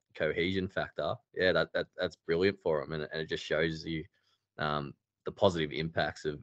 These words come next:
of that team coming into Super Rugby. So I, I think they'll, I think they'll really challenge Australia, eh? Um, you know, that, that's, this is, this is sort of all that they're missing, um, is some real strike weapons, um,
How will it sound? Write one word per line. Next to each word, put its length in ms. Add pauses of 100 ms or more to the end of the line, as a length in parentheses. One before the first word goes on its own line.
of 140
that 200
team 220
coming 320
into 140
Super 320
Rugby. 380 (360)
So 120
I, 440
I 40
think 260
they'll, 280 (220)
I 80
think 120
they'll 180
really 420
challenge 420
Australia, 680 (160)
eh? 40
Um, 440 (360)
you 80
know, 140
that, 260 (800)
that's, 320 (160)
this 300
is, 160
this 160
is 100
sort 220
of 100
all 220
that 240 (240)
they're 160
missing, 500 (120)
um, 260
is 160
some 240 (300)
real 180
strike 460
weapons, 600 (120)
um, 440